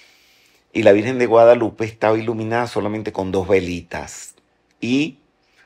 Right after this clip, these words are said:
se veía muy lejos. Te estoy hablando del original, por supuesto. Estaba muy lejana porque no, no se podía acercar.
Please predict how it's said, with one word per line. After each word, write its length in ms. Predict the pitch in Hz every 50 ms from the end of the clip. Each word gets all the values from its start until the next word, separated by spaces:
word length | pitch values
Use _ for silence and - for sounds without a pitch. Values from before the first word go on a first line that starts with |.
| _ _
se 160 | - - -
veía 320 | 90 87 85 87 98 104
muy 220 | 107 117 123 123 117
lejos. 360 | 113 110 95 87 98 101 -
Te 100 | - 95
estoy 120 | 90 98
hablando 300 | 101 110 120 120 120 127
del 100 | 117 101
original, 600 | 95 92 85 85 80 90 90 92 104 104 95 80 -
por 140 | - 80 -
supuesto. 520 | - 87 87 - 85 82 - _ _ _ _ _ _ _ _ _ _ _ _ _ _ _ _ _ _ _ _ _ _ _ _ _ _ _ _ _ _ _ _ _ _ _ _
Estaba 420 | - 104 - - 113 107 110 104 104
muy 240 | 104 113 127 139
lejana 500 | 127 131 147 127 135 139 135 113 117 127
porque 220 | - - 92 87 85
no, 80 | 87
no 120 | 85 82 82
se 100 | 85 -
podía 320 | - 85 85 82 82 87
acercar. 720 | - - 107 104 101 107 - - 120 104 85 80 - -